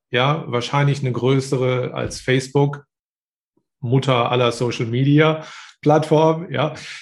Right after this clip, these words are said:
äh, weil auf Google wird konkret gesucht. Und,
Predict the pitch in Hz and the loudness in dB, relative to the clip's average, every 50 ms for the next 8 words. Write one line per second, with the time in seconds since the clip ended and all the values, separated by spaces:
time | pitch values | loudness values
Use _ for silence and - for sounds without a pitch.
0 | - _ - 139 135 135 135 135 135 - - - _ _ 117 110 123 127 156 175 | -18 _ -4 0 0 2 0 0 -2 -6 -12 -18 _ _ -4 0 2 2 2 2
1 | - 147 123 117 - 156 151 160 165 151 135 143 151 143 147 - 135 131 127 - | 0 0 -2 0 2 2 4 4 4 4 2 0 -2 -2 -4 -6 -6 -6 -4 -2
2 | 135 131 131 - 123 107 107 98 - - - - _ _ _ _ _ _ _ _ | -4 -4 -2 -4 -4 -4 -4 -4 -6 -8 -12 -20 _ _ _ _ _ _ _ _
3 | _ _ _ _ _ - - - - _ _ - 151 143 139 139 131 - - | _ _ _ _ _ -20 -20 -20 -20 _ _ 0 2 2 4 2 0 -2 -8